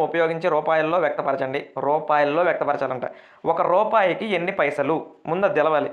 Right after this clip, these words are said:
వన్ రూపీ is equal to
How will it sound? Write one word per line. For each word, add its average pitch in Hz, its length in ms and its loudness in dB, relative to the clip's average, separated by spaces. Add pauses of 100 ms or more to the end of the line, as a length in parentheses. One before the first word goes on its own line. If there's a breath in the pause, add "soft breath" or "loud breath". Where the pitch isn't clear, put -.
(560 loud breath)
వన్ 165 140 0 (120)
రూపీ 180 320 -2 (720)
is 143 140 -2 (100)
equal 156 360 0
to 147 80 2